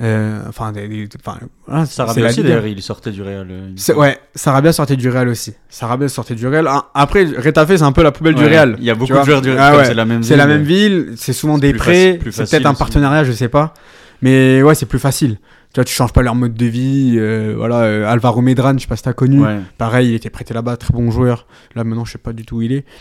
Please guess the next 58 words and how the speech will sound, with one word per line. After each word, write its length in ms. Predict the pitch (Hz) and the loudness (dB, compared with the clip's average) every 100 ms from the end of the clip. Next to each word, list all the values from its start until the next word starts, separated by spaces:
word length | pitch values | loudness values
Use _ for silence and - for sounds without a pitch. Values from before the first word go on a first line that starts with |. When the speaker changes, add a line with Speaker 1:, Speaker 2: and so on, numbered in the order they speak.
| - - - | -20 -20 -4
Speaker 2:
Je 60 | 131 | 4
Speaker 1:
Mais 60 | 131 | 6
Speaker 2:
crois, 120 | 131 | 6
Speaker 1:
à 60 | |
Speaker 2:
je 80 | 139 | 4
crois 100 | 143 | 4
Speaker 1:
l'époque 80 | 151 | 2
Speaker 2:
qu'il 120 | 131 | 0
joue 160 | 117 117 | -4 -4
en... 560 | 110 110 107 104 104 - | -4 -6 -8 -8 -10 -12
je 60 | |
crois 100 | - | -16
qu'il 100 | 151 | -12
joue 60 | 110 | -8
en... 80 | 107 | -6
Arabie 180 | 113 113 | -6 -6
Saoudite, 320 | 117 110 95 | -10 -10 -14
justement. 280 | 101 107 104 | -14 -10 -6
Speaker 1:
Ah 140 | 131 | -4
ouais ? 160 | 165 156 | -4 -6
Speaker 2:
Il 120 | 107 | -8
a 40 | 101 | -8
fait 120 | 117 | -8
M 120 | 113 | -6
L 100 | 117 | -4
S 200 | 127 135 | -4 -6
aussi. 380 | 123 - 131 127 | -10 -10 -10 -8
Et 40 | 107 | -10
je 100 | - | -6
crois 120 | 143 | 0
Speaker 1:
Ah 100 | 156 | 2
oui, 120 | 156 | 4
il 60 | 139 | 2
a 80 | 127 | 0
fait 80 | |
M 120 | 160 139 | 0 2
L 80 | |
S, 160 | 123 - | 0 0
Speaker 2:
et 40 | |
Speaker 1:
ouais. 60 | 117 | -4
Speaker 2:
je 60 | 92 | -4
crois 100 | 120 | -10
qu'il 160 | 113 | -8
a 60 | 104 | -8
signé 240 | - 107 | -8 -10
en, 220 | 104 98 98 | -10 -10 -12
en 60 | - | -4
Speaker 1:
Ah 100 | 123 | 0
ben, 260 | 110 104 - - | 0 -2 -10 -12
ouais. 140 | 107 107 117 110 | -10 -10 -12 -6
Là, 120 | 117 | -2
c'est 80 | - | -2
pour 100 | 113 | 0
le 40 | |
projet 160 | 123 107 | -2 0
sportif. 460 | - - 139 - - | -2 -2 -8 -8 0
Et, 240 | 131 131 | 4 6
euh, 240 | 127 127 | 6 6